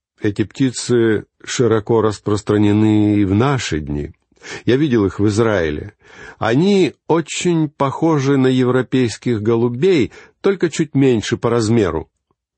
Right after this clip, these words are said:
Голубь всегда был символом мира. Так случилось, потому что именно голубь вылетел из Ноева ковчега и принес обратно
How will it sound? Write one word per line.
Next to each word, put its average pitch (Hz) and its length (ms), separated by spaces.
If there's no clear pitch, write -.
Голубь 113 480
всегда 101 500
был 104 400
символом 101 680
мира. 110 480
Так 165 360
случилось, 120 760
потому 143 360
что 143 420
именно 131 640
голубь 117 580
вылетел 104 540
из 98 100
Ноева 107 400
ковчега 131 600
и 120 100
принес 120 440
обратно 107 680